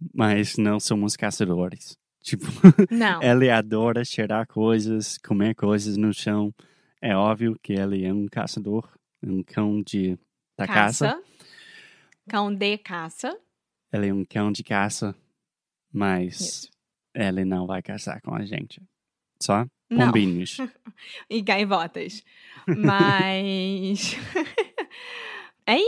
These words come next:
Speaker 2: isso. E essas são as perguntas, normalmente. E, e aí, para quem conhece a raça, para quem já teve ou já teve contato com a raça,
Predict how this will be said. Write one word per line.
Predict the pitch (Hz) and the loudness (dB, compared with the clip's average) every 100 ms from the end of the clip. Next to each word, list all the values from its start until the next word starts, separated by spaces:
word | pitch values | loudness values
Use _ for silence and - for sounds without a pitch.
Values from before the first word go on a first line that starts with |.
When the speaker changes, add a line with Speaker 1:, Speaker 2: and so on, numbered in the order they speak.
| 466 | 2
Speaker 2:
isso. | 330 302 285 269 | 0 -2 -4 -6
E | - 233 214 214 214 208 196 | -6 -4 -2 -2 -2 -4 -4
essas | 208 233 262 | -6 -6 -8
são | - 285 | -6 -6
as | 269 | -4
perguntas, | 294 254 220 196 202 190 185 - | -2 -2 -2 -4 -4 -6 -6 -10
normalmente. | 202 208 208 208 196 165 - 202 202 | -8 -6 -4 -4 -4 -6 -10 -10 -8
E, | 214 214 196 190 _ _ _ _ _ _ _ _ | -6 -6 -6 -10 _ _ _ _ _ _ _ _
e | 208 | -2
aí, | 196 202 240 269 - _ _ _ _ _ _ | 0 0 0 -2 -8 _ _ _ _ _ _
para | 214 208 | 2 2
quem | 202 - 233 | 0 -4 -4
conhece | 233 240 208 196 220 285 - 208 | -4 -4 -2 0 0 -2 -4 -6
a | |
raça, | 165 170 165 170 - - 185 - _ _ _ - | -6 -8 -8 -10 -12 -14 -14 -20 _ _ _ -8
para | 196 190 | -4 -4
quem | 208 208 202 | -2 -2 -2
já | 202 | -4
teve | 185 - 208 214 196 190 185 | -4 -6 -4 -2 -4 -4 -2
ou | 180 175 175 | -2 -4 -6
já | 175 180 170 165 - | -4 -4 -4 -8 -8
teve | 202 190 190 | -6 -6 -8
contato | 185 180 170 170 175 202 269 285 - _ _ _ | -8 -8 -6 -4 -4 -4 -4 -6 -10 _ _ _
com | |
a | 196 | -6
raça, | 185 190 196 202 262 254 | -2 -2 -2 -2 -4 -4